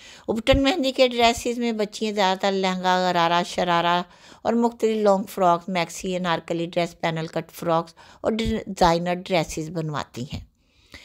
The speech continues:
या बने बनाए तैयार शुदा भी लेती हैं, जो कि कलरफुल्स होते हैं, मल्टी शेड में होते हैं। आजकल तो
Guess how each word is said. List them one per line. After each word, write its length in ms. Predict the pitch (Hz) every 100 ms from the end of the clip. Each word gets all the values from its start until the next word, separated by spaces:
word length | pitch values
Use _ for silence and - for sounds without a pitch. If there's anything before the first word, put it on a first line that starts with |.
| - -
या 140 | 226 220
बने 260 | 226 226
बनाए 280 | 220 214 208
तैयार 400 | 208 196 190 175
शुदा 280 | 190 202 190
भी 120 | 190 196
लेती 260 | 196 -
हैं, 80 | 359
जो 100 | 359
कि 120 | -
कलरफुल्स 680 | 214 202 220 196 - 196 190
होते 240 | 190 - 208
हैं, 80 |
मल्टी 320 | 202 170 160 180
शेड 260 | - 175
में 100 | 185
होते 220 | 185 - 214
हैं। 60 |
आजकल 280 | 196 190 185
तो 140 | -